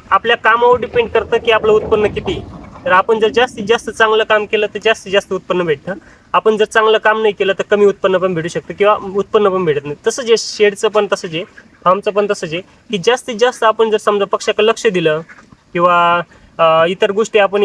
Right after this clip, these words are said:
कमी केल्या की मर कमी व्हायला पाहिजे, त्यासाठी काय केलं पाहिजे किंवा संरक्षण कसं करता आलं पाहिजे किंवा प्रॉफिट कसा कमवता आला पाहिजे, काम कोणतं टायमिंगमध्ये केलं पाहिजे, तर ह्या गोष्टी जर चांगल्या केल्या तर शंभर टक्के आपल्याला प्रॉफिट होऊ शकतो.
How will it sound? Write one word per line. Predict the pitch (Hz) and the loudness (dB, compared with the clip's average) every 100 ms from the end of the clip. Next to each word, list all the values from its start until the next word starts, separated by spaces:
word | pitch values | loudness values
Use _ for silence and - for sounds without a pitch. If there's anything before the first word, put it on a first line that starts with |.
| 202 196 190 185 185 185 | 4 4 2 2 0 0
कमी | 226 226 | 0 0
केल्या | 202 196 175 | 2 2 2
की | 165 175 175 170 | -2 -2 -2 0
मर | 165 175 196 202 208 | -2 -6 0 2 2
कमी | 214 208 | 2 2
व्हायला | 185 160 | 2 2
पाहिजे, | 160 175 | 0 0
त्यासाठी | 190 190 170 | 0 -2 -2
काय | 175 | -2
केलं | 160 170 | 0 -4
पाहिजे | 156 160 147 147 151 _ _ - | -2 -2 -2 -6 -8 _ _ -6
किंवा | 170 175 170 165 165 165 156 196 202 | 0 2 4 4 2 -2 -6 -12 -4
संरक्षण | - 208 208 202 | 2 2 2 0
कसं | 185 196 | -2 -2
करता | 185 175 175 | 0 0 2
आलं | 165 | 0
पाहिजे | 160 170 156 156 | 0 -2 -2 -6
किंवा | 151 170 170 | -6 -2 -2
प्रॉफिट | 160 - - 208 214 | -2 -6 0 0 0
कसा | - 214 214 | -2 -2 0
कमवता | 196 185 185 | 0 0 0
आला | 175 | 0
पाहिजे, | 160 170 165 | 2 0 0
काम | 165 190 190 | 0 0 0
कोणतं | 175 196 190 180 | 0 -2 0 0
टायमिंगमध्ये | 180 175 175 175 160 | 0 0 -2 -2 -4
केलं | 160 151 | -4 -2
पाहिजे, | 151 143 151 151 - - _ | -2 -2 -6 -10 -16 -20 _
तर | 175 | -2
ह्या | 170 | 0
गोष्टी | 190 240 226 | 2 0 0
जर | 214 | 0
चांगल्या | 202 220 220 | 2 2 2
केल्या | 208 214 214 214 | 0 2 2 0
तर | 208 190 | -4 -6
शंभर | - 220 214 | -2 2 2
टक्के | 190 190 | 0 0
आपल्याला | 185 190 | 0 -2
प्रॉफिट | 185 196 196 | 0 0 0
होऊ | 170 | -6
शकतो. | 160 160 - 196 | -4 -6 -4 -6